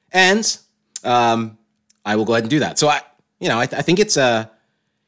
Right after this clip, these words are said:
there's a lesson in I Need a New Butt. This young boy who's looking, uh, back at his, his crack,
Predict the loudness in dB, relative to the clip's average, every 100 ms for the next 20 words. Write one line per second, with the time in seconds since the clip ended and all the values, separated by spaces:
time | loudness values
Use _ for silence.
0 | _ _ _ _ _ _ 2 4 4 2
1 | 2 -2 -6 -14 _ _ _ -6 -2 -2
2 | -2 -4 -4 -4 -6 -8 _ _ _ _
3 | _ _ 0 0 2 0 0 2 2 0
4 | -2 -2 -2 -4 -4 -6 -6 -8 -4 -4
5 | -4 -8 -16 -10 -8 -8 -12 -12 -6 -6
6 | -6 -12